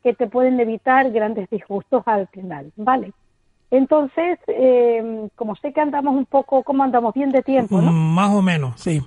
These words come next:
Speaker 2: pero ya llevamos veintidós.
Speaker 1: Yo, bueno, en ocho minutos digo, no voy a alargar mucho, sino... en qué
Speaker 2: Una
Speaker 1: área de
Speaker 2: pincelada
Speaker 1: tu vida
Speaker 2: de los, de, con los
Speaker 1: Por
Speaker 2: signos.
Speaker 1: ejemplo,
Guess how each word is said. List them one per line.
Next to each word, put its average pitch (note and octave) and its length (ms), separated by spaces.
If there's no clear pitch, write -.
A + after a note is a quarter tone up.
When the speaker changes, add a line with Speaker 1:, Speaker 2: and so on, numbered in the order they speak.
Speaker 2:
pero D3+ 380
ya F3 120
llevamos F3+ 360
veintidós. F3 380
Speaker 1:
Yo, A#3 140
bueno, A#3+ 340
en C4 220
ocho D4 260
minutos C#4 600
digo, D#4+ 360
no C4+ 160
voy F#4 140
a F#4+ 60
alargar D#4+ 360
mucho, A#3+ 380
sino... A3+ 380
en C#4 240
qué F#4+ 120
Speaker 2:
Una F#3 180
Speaker 1:
área - 20
de F3+ 40
Speaker 2:
pincelada G3 600
Speaker 1:
tu C#3 60
vida C#4+ 160
Speaker 2:
de E3 100
los, D#3 260
de, E3+ 80
con E3 140
los E3 160
Speaker 1:
Por G3 120
Speaker 2:
signos. E3 120
Speaker 1:
ejemplo, B3+ 360